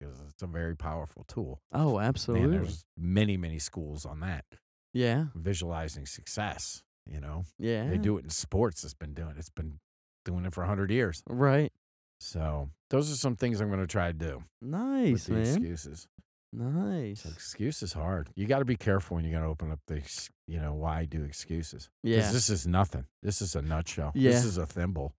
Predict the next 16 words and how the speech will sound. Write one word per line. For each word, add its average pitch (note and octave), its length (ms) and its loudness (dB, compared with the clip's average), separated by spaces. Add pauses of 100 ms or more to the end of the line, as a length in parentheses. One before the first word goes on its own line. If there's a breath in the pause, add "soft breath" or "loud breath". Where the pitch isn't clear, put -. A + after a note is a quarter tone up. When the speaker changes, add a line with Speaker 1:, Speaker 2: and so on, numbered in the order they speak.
(120)
Speaker 2:
Yeah. A#2+ 300 4
Speaker 1:
What G#2 100 6
we've A2 200 4
shared A2+ 520 0
today A2 380 -2 (1400)
is F#2+ 200 -2
a E2 60 -2
thimble D2+ 480 -2 (140)
Speaker 2:
Yeah. A2 340 0
Speaker 1:
full E2+ 160 0
of D#2 260 -10 (840)
the G2+ 80 0
research F2 760 0
on D#2 160 -4
excuses. D2+ 640 -8 (120)
Speaker 2:
Exactly. G#2+ 800 -4